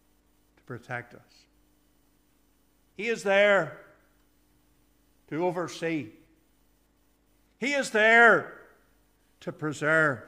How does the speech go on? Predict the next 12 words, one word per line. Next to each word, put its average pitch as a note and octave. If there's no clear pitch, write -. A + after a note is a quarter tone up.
his B2+
people. C3+
And D3+
of E3+
course, G#3
this E3
is D#3+
what E3+
it F3
means E3
to D#3
be C#3+